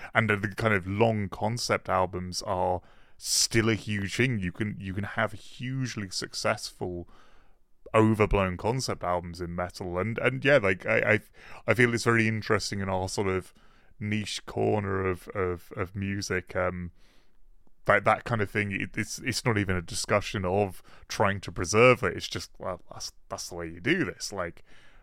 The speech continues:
why on earth wouldn't you, if you're recording a whole band? You may as well record an album.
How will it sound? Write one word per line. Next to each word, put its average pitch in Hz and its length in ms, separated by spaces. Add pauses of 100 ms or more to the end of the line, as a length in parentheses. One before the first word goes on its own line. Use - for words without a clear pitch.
(100)
why 101 140
on 98 80
earth 117 240
wouldn't 104 440
you, 87 260
if 92 180
you're 95 100
recording 101 440
a 85 60
whole 98 200
band? 90 360
You 92 60
may 120 140
as 90 140
well 113 300
record 85 440
an 85 100
album. 85 500